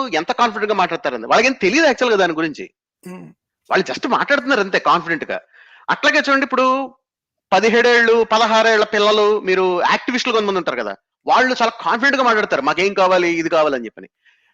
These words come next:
Speaker 1: Obviously ఏంటంటే it is all confidence. They don't know stuff అంటే. It, they don't know how the world works. They don't know ఇప్పుడు exactly ఇప్పుడు ఎలాంటి ఇన్సెంటివ్స్‌తో ఎలాంటి కాన్సిక్వెన్సెస్ జరిగే అవకాశాలు ఉంటాయన్నది వాళ్ళకి తెలీదు.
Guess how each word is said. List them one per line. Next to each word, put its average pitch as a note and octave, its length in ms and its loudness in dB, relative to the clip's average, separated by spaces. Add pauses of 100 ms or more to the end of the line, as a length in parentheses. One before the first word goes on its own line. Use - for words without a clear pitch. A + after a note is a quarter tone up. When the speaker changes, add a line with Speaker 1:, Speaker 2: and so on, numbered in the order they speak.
(200)
Speaker 1:
Obviously B3 480 0
ఏంటంటే C#4 300 0
it C#4 120 -2
is A#3 100 -6
all G3 180 -2
confidence. G#3+ 500 -4 (360)
They E3 80 0
don't A#3+ 280 2
know F#3 220 0
stuff - 260 -4
అంటే. C3+ 220 -4 (180)
It, C3+ 180 -14
they D3+ 140 0
don't F#3+ 180 2
know A3+ 120 2
how F3 160 2
the G3+ 140 2
world F#3+ 300 2
works. E3+ 280 0 (340)
They D#3+ 80 0
don't F#3+ 200 0
know G3 140 2 (120)
ఇప్పుడు E3 280 -4 (680)
exactly G3 440 0
ఇప్పుడు G#3+ 260 -4
ఎలాంటి A3 380 2
ఇన్సెంటివ్స్‌తో A3 640 -2
ఎలాంటి G#3 440 0
కాన్సిక్వెన్సెస్ F#3+ 640 -6 (440)
జరిగే G3 300 2
అవకాశాలు F#3+ 420 2
ఉంటాయన్నది F#3 340 -2
వాళ్ళకి A#3+ 200 -2
తెలీదు. G#3+ 300 -2